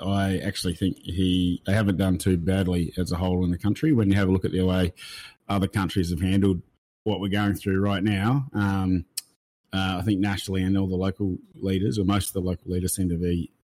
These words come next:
actually looking after us first rather than worrying too much about the other stuff. But the, the next big problem is how we're gonna feed our families, um, and that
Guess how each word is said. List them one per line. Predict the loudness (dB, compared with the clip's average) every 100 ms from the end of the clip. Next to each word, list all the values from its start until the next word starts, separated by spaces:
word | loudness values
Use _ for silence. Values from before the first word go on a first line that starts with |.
| _ _ -8
actually | -6 -2 -2 -2 -4
looking | -8 -4 -2
after | -4 -4 -4
us | -4 -4
first | -2 -2 -2 -6
rather | -4 -2 -2
than | -4 -6 -8 _ _ _ _ -6
worrying | 0 0
too | 0
much | -2 -2
about | -2 0
the |
other | -2 -2
stuff. | -4 -4 -4
But | -4 0
the, | 0 0 -4 -16 -6 2
the |
next | 2 2
big | 2 2
problem | 4 6 6
is | 6
how | 4
we're | 6
gonna | 4
feed | 4 2
our | 2
families, | 2 0 2 0 -4 -8 -10
um, | -8 -6 -6 -8 -12 _ _
and | -10 -8 -8 -10
that | -12